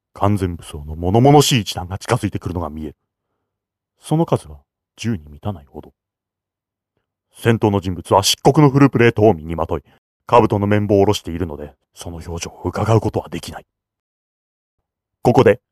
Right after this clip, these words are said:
事情通判定に成功すると、その漆黒のフルプレートが、極陽騎士のものであることに気がつきます。さらにもう一度成功すると、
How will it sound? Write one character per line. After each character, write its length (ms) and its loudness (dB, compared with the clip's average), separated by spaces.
事 100 2
情 160 8
通 180 6
判 180 4
定 140 -2
に 80 -6
成 160 -2
功 200 0
す 120 -10
る 80 -8
と、 180 -12
そ 180 -8
の 120 -2
漆 200 -10
黒 200 0
の 60 2
フ 100 -4
ル 120 2
プ 80 -6
レ 80 -2
ー 40 -8
ト 120 -14
が、 140 -18
極 220 4
陽 120 4
騎 100 -8
士 100 -2
の 80 6
も 100 4
の 80 4
で 60 6
あ 80 4
る 60 -2
こ 100 0
と 100 -4
に 120 -6
気 140 -20
が 100 -12
つ 80 -20
き 80 -18
ま 100 -14
す。 140 -20
さ 200 2
ら 80 4
に 100 -8
も 120 4
う 40 4
一 140 -4
度 60 -2
成 140 -2
功 160 -2
す 120 -4
る 80 -6
と、 160 -10